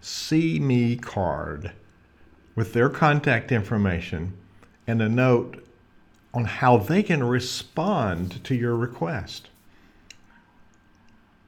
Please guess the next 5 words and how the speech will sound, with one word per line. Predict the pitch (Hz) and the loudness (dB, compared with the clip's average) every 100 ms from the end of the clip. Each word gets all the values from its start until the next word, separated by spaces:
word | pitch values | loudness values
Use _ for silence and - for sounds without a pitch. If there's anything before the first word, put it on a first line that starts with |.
| - | -12
The | 117 | -8
system | - 196 196 214 190 | -4 -2 0 2 2
is | 170 - | 0 0
good, | 151 120 82 - - - _ _ _ _ - _ _ _ _ - | 2 2 0 -6 -16 -20 _ _ _ _ -20 _ _ _ _ 0
although | 139 139 139 135 131 131 - | 2 4 4 4 6 4 2